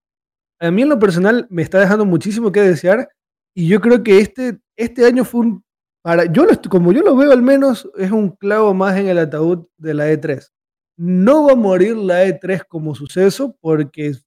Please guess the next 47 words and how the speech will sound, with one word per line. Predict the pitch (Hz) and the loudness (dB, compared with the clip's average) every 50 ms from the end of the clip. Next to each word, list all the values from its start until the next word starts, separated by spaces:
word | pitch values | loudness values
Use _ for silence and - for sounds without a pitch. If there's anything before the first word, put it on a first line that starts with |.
| _ _ | _ _
si | _ 165 | _ -8
la | 151 147 147 165 208 | -6 -2 0 0 0
esa | 247 269 - 247 214 | 0 0 -2 -4 -2
deja | 196 208 220 208 190 | -2 -2 0 2 2
de | 175 160 | 2 0
ser | 196 190 190 | 0 -2 0
el | 190 170 | 2 2
evento, | 165 170 185 190 185 165 196 196 190 _ _ _ _ _ _ _ _ _ _ _ _ _ _ _ _ _ _ | 2 4 2 0 0 -4 -8 -10 -10 _ _ _ _ _ _ _ _ _ _ _ _ _ _ _ _ _ _
estará | - 143 - _ - 160 165 175 - | -14 -14 -12 _ -6 -2 2 2 4
Geoff | 208 202 202 175 - | 4 4 2 2 0
Keighley | _ 190 196 196 190 180 | _ -6 -2 2 2 4
ahí | 170 165 170 190 202 | 4 4 4 2 2
para | 165 185 170 | 2 2 2
armar | 160 160 160 175 180 | 2 2 2 2 2
un | 185 180 | 2 2
Summer | 143 180 180 180 175 | 2 0 0 0 -2
Game | 165 180 170 156 | 0 -2 -4 -4
Fest. | - 196 220 233 - _ _ _ _ _ _ _ _ _ _ _ _ _ _ _ | -4 -6 -6 -6 -8 _ _ _ _ _ _ _ _ _ _ _ _ _ _ _
Y | _ 190 185 | _ -12 -12
cuando | 147 - 185 185 180 180 175 175 | -6 0 2 2 4 4 4 4
Geoff | 196 233 - - | 4 4 2 0
Keighley | - 214 226 240 240 254 254 240 233 220 202 | -6 -2 0 2 4 4 4 4 4 4 2
se | - - 190 175 | 2 2 2 2
duerma | 170 175 202 220 233 233 | 4 4 4 2 2 0
en | 233 | -2
sus | 196 214 196 | -2 -2 -2
laureles, | 185 190 175 180 196 214 233 240 226 220 170 | 0 2 2 4 4 2 2 2 2 0 0
alguien | 190 214 233 233 226 | -2 -4 -4 -4 -6
más | 233 220 202 | -6 -6 -6
va | 240 | -8
a | 233 | -8
aparecer. | - - 202 208 - - 320 - 139 123 _ _ _ _ _ _ _ _ _ _ _ _ _ _ _ _ | -6 -8 -10 -8 -8 -8 -8 -8 -10 -14 _ _ _ _ _ _ _ _ _ _ _ _ _ _ _ _
Porque | 175 175 175 175 160 - 190 185 175 165 151 143 _ _ _ _ _ _ _ | -4 -2 0 0 -2 0 2 2 2 2 0 -10 _ _ _ _ _ _ _
l-, | 190 175 170 170 175 - - | -6 -4 -2 -2 -2 0 0
está | 175 - - - 311 | -2 -2 0 -4 -4
cl-, | 320 - 240 - | -4 -4 -14 -14
si | - - - 180 214 | -10 -2 0 4 4
algo | 285 339 330 349 | 4 4 4 4
nos | 294 269 220 208 | 2 2 2 4
ha | 233 240 | 4 4
dejado | 240 233 233 233 226 220 196 | 4 2 2 2 0 0 0
claro | 165 208 208 202 208 | 2 2 2 2 2
este | 185 _ - 165 | 0 _ -2 0
año | 175 196 208 208 220 214 - | 0 0 0 -2 -4 -6 -6
es | - 190 - | -8 -12 -10
que | _ 208 202 | _ -6 -2
la, | 202 196 190 202 202 196 | 0 2 2 0 0 -4